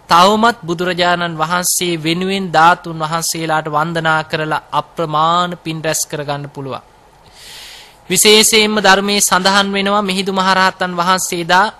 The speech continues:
මහමෙවුනා උයනේ වැඩ සිටිද්දී දේවානම්පියතිස්ස රජතුමා මිහිඳු මහරහතන් වහන්සේව මුණ ගැහෙන්න ආපු වෙලාවේ මිහිඳු මහරහතන් වහන්සේ දේවානම්පියතිස්ස රජතුමාට කියනවා, "රජතුමනි,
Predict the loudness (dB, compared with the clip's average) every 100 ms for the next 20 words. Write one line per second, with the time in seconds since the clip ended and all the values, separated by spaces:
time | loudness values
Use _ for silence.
0 | -20 -14 -4 2 2 2 0 0 2 4
1 | 4 0 -2 -2 0 0 -2 -2 -6 -6
2 | -8 -8 -12 -20 -20 -20 -20 -10 2 4
3 | 6 4 4 0 -2 -4 -4 -2 0 -2
4 | -2 0 2 2 0 -10 -20 -20 _ -6
5 | -4 -2 0 2 4 2 2 -2 -2 0
6 | 0 0 -2 -2 -2 -4 -4 -4 -2 2
7 | 0 0 -4 2 4 2 0 -10 _ _
8 | _ -8 -6 -4 -2 0 2 0 0 -6
9 | -2 -4 -4 -4 -6 -4 -2 0 0 -2
10 | -6 -12 -10 -6 -6 -4 -6 -2 -2 -2
11 | -6 -8 -6 -4 -6 -6 -8 -8 -10